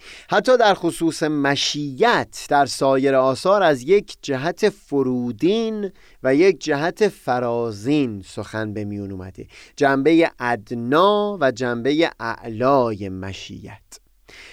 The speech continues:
در این بخش کتاب ایگان اینطور بیان می‌کنند که حتی اون بخش فرازین عالم امر هم ورای ادراک مردمان هست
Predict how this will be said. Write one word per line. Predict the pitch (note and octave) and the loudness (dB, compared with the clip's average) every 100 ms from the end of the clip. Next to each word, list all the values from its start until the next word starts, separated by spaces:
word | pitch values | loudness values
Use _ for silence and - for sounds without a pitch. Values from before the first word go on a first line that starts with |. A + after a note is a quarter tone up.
| - | -4
در | D3+ E3+ | 2 4
این | C4 A#3 | 4 4
بخش | F#3+ - E3 | 2 2 -4
کتاب | D3 D3 C#3+ C3 | -2 -2 0 0
ایگان | C3 C3 G3+ - | 0 2 0 2
اینطور | D3+ B2+ - D3 D#3 | -2 -2 0 2 4
بیان | B2 A2 G2+ | 4 0 -2
می‌کنند | G2+ - F#2+ F#2+ - | -6 -8 -8 -8 -4
که | D3 | 0
حتی | G#3+ - | 0 2
اون | A#3+ B3 | 0 0
بخش | G3 A3 F3 A#3 | 0 0 0 0
فرازین | A#3 - C#3+ C#3 C3+ C#3 C3+ A2 D#3+ A#3 G3+ D3 A#2 A2 | 0 0 0 2 4 4 2 -2 -4 -2 -2 -2 -2 -4
عالم | A#2+ A#2 A2+ A2+ G#2+ G#2 A#2 | -6 -4 -4 -6 -6 -8 -4
امر | D#3 F3+ C3+ A2 | 0 2 0 -4
هم | F#2+ G2 G2 G2 A2+ C#3 - - _ - | -8 -10 -10 -10 -12 -14 -18 -20 _ -18
ورای | A2+ A#2 D#3 E3 G3 G#3 F#3+ E3 C#3 A#2+ B2+ - A#2+ | -8 0 2 4 6 6 6 4 0 -2 -4 -4 -6
ادراک | G#2 A#2 A2 G#2+ G#2 - | -6 -4 -2 -4 -6 -8
مردمان | G#2+ G#2 G#2 F#2+ G2 F#2+ F#2 | -8 -6 -6 -8 -10 -10 -14
هست | F2+ F#2+ | -18 -20